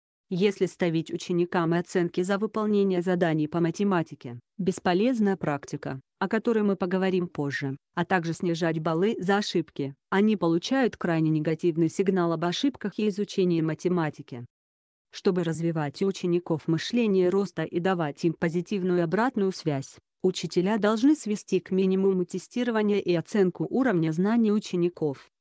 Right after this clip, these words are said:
С М, главу восемь. Если учителя продолжают проводить тесты и оценивать уровень знаний учеников, им следует ставить такие же, если не более высокие, оценки за ошибки. Это будет хороший сигнал о том,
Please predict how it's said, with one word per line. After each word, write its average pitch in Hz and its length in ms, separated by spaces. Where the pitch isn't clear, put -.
С 202 260
М, 139 260
главу 196 440
восемь. 180 600
Если 175 380
учителя 170 580
продолжают 175 640
проводить 196 480
тесты 170 360
и 160 40
оценивать 165 640
уровень 170 420
знаний 165 420
учеников, 170 760
им 196 160
следует 190 500
ставить 269 380
такие 226 380
же, 156 200
если 208 340
не 202 160
более 180 380
высокие, 160 640
оценки 175 480
за 160 160
ошибки. 160 540
Это 196 240
будет 170 320
хороший 185 400
сигнал 175 420
о 170 80
том, 151 380